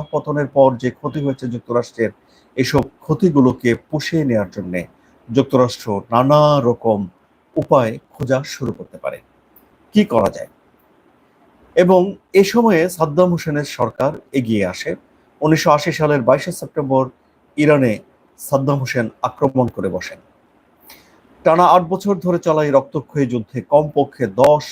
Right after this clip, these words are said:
লাখ মানুষ প্রাণ হারায়। এই যুদ্ধে স্পষ্টতই ওয়াশিংটন ইরাককে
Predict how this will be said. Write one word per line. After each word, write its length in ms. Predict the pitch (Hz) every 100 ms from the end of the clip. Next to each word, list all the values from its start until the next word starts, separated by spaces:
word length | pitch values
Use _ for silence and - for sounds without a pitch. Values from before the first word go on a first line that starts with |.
| -
লাখ 220 | 123 123 - 113
মানুষ 340 | 113 113 107 - - _ _ _ _ -
প্রাণ 160 | 110
হারায়। 340 | 98 95 80 - _ _ _ _ _ _ _ _ _ -
এই 120 | 139 135
যুদ্ধে 260 | 139 160 160
স্পষ্টতই 640 | - 170 - 180 123 113 - _ _ _ _
ওয়াশিংটন 500 | 139 143 175 - 143 135 143
ইরাককে 440 | 139 139 -